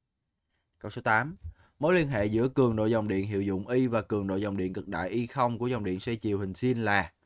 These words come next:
được chưa? Giá trị hiệu dụng hay còn gọi là giá trị trung bình bình phương là bằng giá trị trung bình cung, là lấy cực đại chia đi cho căn hai. Đó, nó là ngay cái giữa của cái, um, góc phần tư đó. Giá trị trung bình cung là giá trị trung bình của một góc phần tư, đúng chưa? Là ngay chỗ là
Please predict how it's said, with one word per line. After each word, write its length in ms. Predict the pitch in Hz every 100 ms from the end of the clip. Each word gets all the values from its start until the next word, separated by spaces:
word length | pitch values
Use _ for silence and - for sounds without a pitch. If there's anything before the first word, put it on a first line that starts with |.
| _ _ _ _
được 100 | - 101
chưa? 180 | 127 107 _
Giá 120 | 123
trị 140 | 143 107
hiệu 140 | 101
dụng 340 | 95 82 85 85
hay 140 | - 107
còn 120 | 98
gọi 120 | 87
là 80 | 92
giá 260 | 92 123
trị 320 | 165 90 85 87
trung 220 | 143 131
bình 180 | 113 98
bình 180 | 95 92
phương 300 | - 123 110 _ _ - _ _ -
là 160 | 90
bằng 260 | 95 95 80 76 - _
giá 100 | 123
trị 160 | 127 98
trung 160 | 127
bình 160 | 120 95
cung, 260 | 139 135 110 _ - _ _
là 100 | 87
lấy 180 | 101 131
cực 200 | 113 110
đại 380 | 87 80 85 90 _
chia 180 | - 120
đi 100 | 110
cho 100 | 110
căn 160 | 107 107
hai. 260 | 104 95 - _ _ _ _ _ _
Đó, 200 | - 87 101
nó 120 | 113
là 140 | 113
ngay 200 | 92 101
cái 140 | 98 117
giữa 300 | 87 92 117 - _ _ _ 87 -
của 160 | 82
cái, 300 | 85 104 110
um, 480 | 113 98 95 92 90
góc 180 | 95 127
phần 180 | 104 82
tư 200 | 95 92
đó. 80 | - _ _ _ _ _ _
Giá 80 | 104
trị 200 | 101 87
trung 240 | 110 104
bình 180 | 95 87
cung 260 | 107 104 95
là 100 | 87
giá 160 | 98
trị 180 | 110 85
trung 180 | 101 98
bình 200 | 90 85
của 160 | 92
một 220 | 110 87 87
góc 120 | 107
phần 180 | 98 85
tư, 260 | 95 95 92
đúng 200 | 98 113
chưa? 160 | 104
Là 160 | 87 82
ngay 180 | 87 98
chỗ 200 | 80 90
là 260 | 101 80